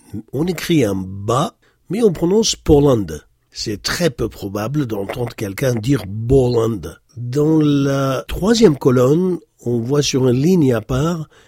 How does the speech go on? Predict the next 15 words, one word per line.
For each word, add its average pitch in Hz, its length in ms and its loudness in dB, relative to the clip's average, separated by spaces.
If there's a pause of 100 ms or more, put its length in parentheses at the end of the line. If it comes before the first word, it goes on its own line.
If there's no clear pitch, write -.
(180)
Bilad 151 560 4
Roum. 127 760 4
Bilad 165 360 -2
Roum, 202 480 2 (420)
ça - 220 -6
c'est 143 280 -2
une 139 280 0
expression 110 960 -4 (140)
très 254 300 -4
ancienne 160 720 -2 (100)
pour 117 160 -8
désigner 131 680 0 (320)
le 110 120 -4
territoire 139 600 -2
byzantin. 123 720 -2